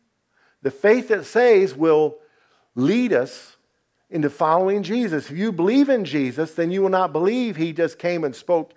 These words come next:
cute little sayings to be pasted on our refrigerator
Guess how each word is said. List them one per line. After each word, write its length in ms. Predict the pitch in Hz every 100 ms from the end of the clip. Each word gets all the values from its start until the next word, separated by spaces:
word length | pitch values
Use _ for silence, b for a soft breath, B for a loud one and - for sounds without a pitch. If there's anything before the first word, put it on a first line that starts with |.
| b b _
cute 280 | - 202
little 420 | 180 175 165 131 - b _
sayings 680 | - 190 190 151 127 139 -
to 60 |
be 140 | 143 139
pasted 460 | 147 165 160 170
on 160 | 139 139
our 100 | 131
refrigerator 760 | 131 120 202 175 131 117 135